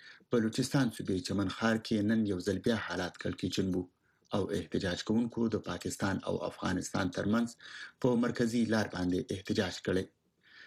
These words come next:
دا وروستي احتجاجونه نن یو ځل بیا په داسې حال شوي چې په چمن خار کې د ډزو او مرګ ژوبلو خلاف شروع شوي احتجاجي مظاهرې او ناستې تېره ورځ د حکومتي ډلې سره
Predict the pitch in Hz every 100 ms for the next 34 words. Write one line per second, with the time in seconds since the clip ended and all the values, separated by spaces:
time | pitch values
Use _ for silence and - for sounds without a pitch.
0 | - - 143 135 117 - 135 135 107 -
1 | 98 92 98 113 110 104 104 95 90 98
2 | 90 110 104 92 95 90 - 92 92 -
3 | 117 120 - - - - 123 117 113 135
4 | 139 135 90 - - 92 - - - -
5 | 113 117 113 117 120 104 87 90 87 -
6 | 127 104 - - 98 92 - _ - -
7 | - 101 90 90 127 120 120 - _ -
8 | 107 92 - 131 92 107 101 90 85 92
9 | 110 113 98 90 110 113 - 107 - _
10 | _ - 151 135 98 90 87 92 78 -
11 | 95 90 104 117 113 104 95